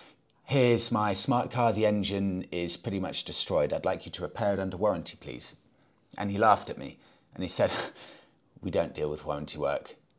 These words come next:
That warranty there isn't worth the paper it's written on." So I thought, "What an idiot. He just doesn't want to deal with the paperwork of a warranty. That's fine. I'll move on to the next garage."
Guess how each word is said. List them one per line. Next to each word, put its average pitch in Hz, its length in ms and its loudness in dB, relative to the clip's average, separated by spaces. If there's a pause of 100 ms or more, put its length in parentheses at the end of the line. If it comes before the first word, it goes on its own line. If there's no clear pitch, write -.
(340)
That 120 200 6
warranty 107 380 4
there 78 420 2
isn't 90 260 -6
worth 85 220 -4
the - 60 -10
paper 87 380 -4
it's - 180 -6
written 76 280 -4
on." 65 180 -14 (260)
So - 160 -10
I - 20 -8
thought, - 380 -6 (2000)
"What - 180 6
an 82 140 -2
idiot. 69 420 -10 (1160)
He 92 120 -8
just - 360 -10
doesn't 92 300 0
want 82 240 -4
to - 100 -10
deal 78 160 -6
with 71 120 -8
the - 80 -18
paperwork 76 500 -2
of - 140 -14
a - 20 -12
warranty. 62 560 -6
That's 78 220 -2
fine. 82 240 -4
I'll 87 40 -4
move 117 240 2
on 104 140 2
to - 80 -8
the 82 80 -6
next 87 300 -6
garage." 67 420 -4